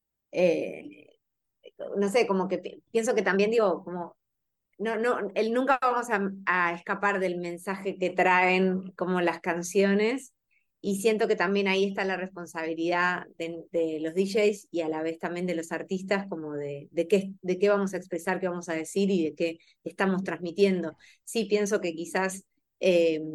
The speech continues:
venimos también de unos años muy difíciles de covid y de mucho sufrimiento y de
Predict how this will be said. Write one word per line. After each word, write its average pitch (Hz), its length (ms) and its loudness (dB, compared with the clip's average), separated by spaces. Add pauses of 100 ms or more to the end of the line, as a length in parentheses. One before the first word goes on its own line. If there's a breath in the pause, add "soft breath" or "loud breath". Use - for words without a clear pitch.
(220)
venimos 190 480 4
también 190 280 2
de 196 60 6
unos 190 240 2
años 185 220 0
muy 190 180 2
difíciles 202 480 0
de 185 120 0
covid 220 560 4 (120)
y 180 100 -2
de 170 140 2
mucho 190 280 -2
sufrimiento 208 920 0
y 175 200 0
de 160 360 -2